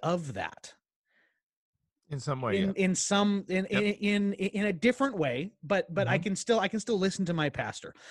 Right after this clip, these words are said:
Speaker 1: I can still hear the music. I can still hear the voices of my brothers and sisters.
Speaker 2: Mm-hmm.
Speaker 1: And it's not, it's better than nothing.
Speaker 2: Oh, yeah.
Speaker 1: Right? I mean, it's way better than nothing. So I think it's actually a cool thing if churches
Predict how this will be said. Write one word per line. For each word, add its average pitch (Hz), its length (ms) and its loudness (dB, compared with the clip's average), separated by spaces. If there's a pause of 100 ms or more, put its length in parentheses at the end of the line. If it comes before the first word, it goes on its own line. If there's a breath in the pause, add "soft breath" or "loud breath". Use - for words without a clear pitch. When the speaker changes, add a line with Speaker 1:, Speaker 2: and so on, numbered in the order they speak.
(120 loud breath)
Speaker 1:
I 170 80 -2
can 175 140 -4
still 170 200 -4
hear 147 300 -2
the 131 100 -4
music. 113 380 -6
I 147 60 -2
can 147 160 -6
still 180 240 -2
hear 170 420 -2
the 156 80 -2
voices 139 480 -4
of 127 60 -10
my 131 100 -2
brothers 127 400 -4
and 117 120 -10
sisters. - 520 -12 (320 loud breath)
Speaker 2:
Mm-hmm. 156 120 -6
Speaker 1:
And 180 260 2
it's 185 200 -2
not, 196 260 0 (440)
it's 170 240 -4
better 185 320 0
than 147 260 0
nothing. - 440 -10 (600)
Speaker 2:
Oh, 143 80 6
yeah. 139 100 6
Speaker 1:
Right? 156 160 4 (200)
I 160 60 -2
mean, 170 140 0
it's 175 140 -6
way 247 380 2
better 131 280 -2
than 104 160 -10
nothing. 87 340 -14 (400 loud breath)
So 185 120 -2
I 185 120 2
think 285 240 -2 (260)
it's 175 320 -4
actually 185 380 0
a 120 60 -4
cool 254 440 -6
thing 156 220 -4
if 139 100 -8
churches - 540 -8